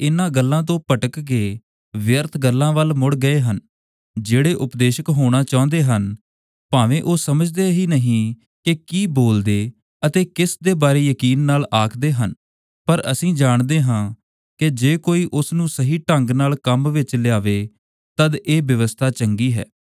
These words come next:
ਇਹ ਜਾਣ ਕੇ ਜੋ ਵਿਵਸਥਾ ਧਰਮੀ ਦੇ ਲਈ ਨਹੀਂ, ਸਗੋਂ ਕੁਧਰਮੀਆਂ ਅਤੇ ਢੀਠਾਂ ਲਈ, ਪਾਪੀਆਂ ਲਈ, ਪਲੀਤਾਂ ਅਤੇ ਅਸ਼ੁੱਧਾਂ ਲਈ, ਮਾਂ-ਪਿਓ ਦੇ ਮਾਰਨ ਵਾਲਿਆਂ ਲਈ, ਮਨੁੱਖ ਘਾਤੀਆਂ, ਹਰਾਮਕਾਰਾਂ,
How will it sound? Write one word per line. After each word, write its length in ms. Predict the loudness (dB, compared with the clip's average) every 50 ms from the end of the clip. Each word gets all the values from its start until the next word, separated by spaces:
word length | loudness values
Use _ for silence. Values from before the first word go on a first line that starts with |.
| _ _ _ _ _ _ _ _ _ _ -2 0
ਇਹ 200 | 0 2 2 2
ਜਾਣ 320 | 2 2 2 4 2 0
ਕੇ 380 | 0 0 0 0 0 -2 -4 -6 _ _ _ _ _ _ -10
ਜੋ 200 | -2 0 0 0
ਵਿਵਸਥਾ 520 | 2 0 0 2 0 0 -2 -2 -2 -2 -2
ਧਰਮੀ 460 | 0 0 0 0 2 2 0 0 0
ਦੇ 120 | 0 -2
ਲਈ 200 | 0 0 0 0
ਨਹੀਂ, 400 | 0 0 0 0 -2 -2 -2 -4 -6 _ _ _ _ -10
ਸਗੋਂ 340 | -4 -4 0 0 0 0 0
ਕੁਧਰਮੀਆਂ 680 | -4 -4 0 0 0 2 2 2 2 2 0 -2 -2 -4
ਅਤੇ 220 | -6 -4 -2 -2 -2 -2 -2
ਢੀਠਾਂ 400 | -4 -4 -4 -4 -4 -2 -2 0
ਲਈ, 320 | 0 0 -2 -2 -4 -8 _ _ _ _ _ _ _ -2
ਪਾਪੀਆਂ 540 | 0 0 0 0 _ -4 -2 -2 0 0 0
ਲਈ, 360 | 0 0 -2 -2 -4 -6 -10 _ _ _ _ _ _ -2
ਪਲੀਤਾਂ 640 | 0 0 2 2 0 -2 -2 -2 0 0 0 -4 -6 _ _ _ _ _ -6 -4
ਅਤੇ 220 | -2 0 -2 -2 -2 -4 -6
ਅਸ਼ੁੱਧਾਂ 420 | -4 -4 -4 -4 0 0 2 2
ਲਈ, 360 | 2 2 0 0 -2 -4 -6 -10 _ _ _ _ -8 -4
ਮਾਂ-ਪਿਓ 580 | -2 0 2 2 2 0 0 0 0 0 0
ਦੇ 160 | 0 0 -2 0
ਮਾਰਨ 380 | 0 2 2 2 2 0 0
ਵਾਲਿਆਂ 400 | 0 0 0 2 2 2 2 0
ਲਈ, 360 | 0 0 0 0 -2 -4 -6 -8 _ _ _ _ -4
ਮਨੁੱਖ 440 | -2 0 2 2 2 0 -2 -4 -6 -4 0 0
ਘਾਤੀਆਂ, 580 | 0 0 -2 -2 -2 0 0 0 -2 -4 -6 -8 _ _ _ _ _ _ _ _ -2
ਹਰਾਮਕਾਰਾਂ, 920 | 0 2 4 4 4 4 2 0 0 0 2 2 2 2 2 0 0 -2